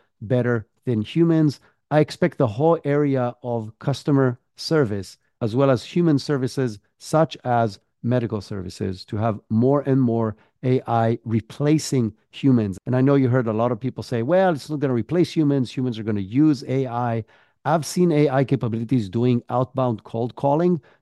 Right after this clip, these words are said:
that is outperforming human salespeople. I've seen research on amazing results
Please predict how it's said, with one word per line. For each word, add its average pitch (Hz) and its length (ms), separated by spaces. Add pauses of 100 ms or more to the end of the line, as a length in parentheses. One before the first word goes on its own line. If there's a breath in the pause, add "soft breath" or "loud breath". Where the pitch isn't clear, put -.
that 117 100
is 107 160 (120)
outperforming 123 840 (160)
human 143 640
salespeople. 170 840 (540 soft breath)
I've 113 100
seen 147 200
research 127 420
on 120 100
amazing 123 540
results 113 520